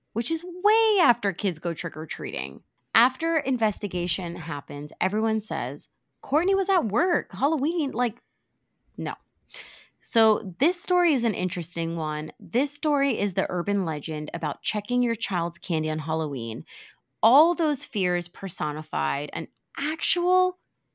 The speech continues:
or maybe not an actual, situation where a child's candy was a hundred percent poisoned. So what happens next? I'll tell you after you tell me,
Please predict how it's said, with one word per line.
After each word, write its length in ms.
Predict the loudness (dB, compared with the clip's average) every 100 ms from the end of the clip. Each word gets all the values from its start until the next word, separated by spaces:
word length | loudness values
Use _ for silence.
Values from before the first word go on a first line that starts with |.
| _
or 200 | -4 0
maybe 460 | 2 2 2 2 2
not 300 | 2 2 2
an 80 | 2
actual, 480 | 0 -4 -4 -4 -4
situation 840 | -6 -4 -2 -2 -2 -4 -4 -6 -10 -20 _
where 140 | 0 0
a 60 |
child's 720 | 0 -4 -2 2 2 2 -2
candy 420 | -8 -4 -2 -2 -2
was 200 | -4 -6
a 60 |
hundred 480 | -6 -2 -2 -2 -4
percent 560 | -4 -4 -4 -2 -2 -4 _ _ -8
poisoned. 460 | 0 0 -2 -10 -14 -20 -20 -20 -8
So 160 | -2 2
what 160 | 4
happens 340 | 4 4 4 4
next? 480 | 2 -2 -16 -20 _ _ _ 0
I'll 100 | 0
tell 240 | 2 -2
you 360 | -2 -2 -2 -2 -4
after 220 | -6 -6
you 220 | -6 -6
tell 280 | -6 -6 -4
me, 920 | -2 0 2 4 2 2 0 0